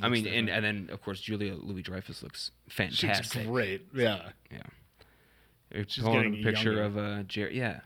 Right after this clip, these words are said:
Speaker 2: Oh, yeah.
Speaker 1: He looks a lot older.
Speaker 2: He's beefier. Yeah.
Speaker 1: He is beefier.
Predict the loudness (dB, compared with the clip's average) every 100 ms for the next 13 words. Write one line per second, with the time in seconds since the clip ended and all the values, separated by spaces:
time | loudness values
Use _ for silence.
0 | -20 -20 -20 _ 2 4 4 4 2 -2
1 | _ _ 2 4 4 4 2 2 -2 -8
2 | -12 2 2 2 4 6 6 6 0 -2
3 | -10 -14 0 0 0 -4 -2 2 2 0
4 | -6 -6 -10 -14